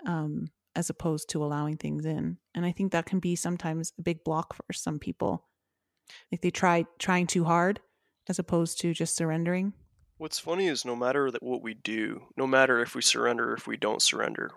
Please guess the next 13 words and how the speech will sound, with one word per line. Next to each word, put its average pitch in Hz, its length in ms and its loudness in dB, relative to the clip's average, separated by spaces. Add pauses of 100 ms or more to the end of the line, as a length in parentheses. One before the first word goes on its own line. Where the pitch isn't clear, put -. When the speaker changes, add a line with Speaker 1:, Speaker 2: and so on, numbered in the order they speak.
Speaker 2:
we're - 60 -2
s-, - 240 4
we're 135 80 2
still 139 560 6 (640)
attracting 113 640 6
and - 80 -6
we're 117 100 -2
still 127 340 4
doing 117 280 0
all 107 220 2
of 98 120 -12
that. - 360 2
So 120 320 4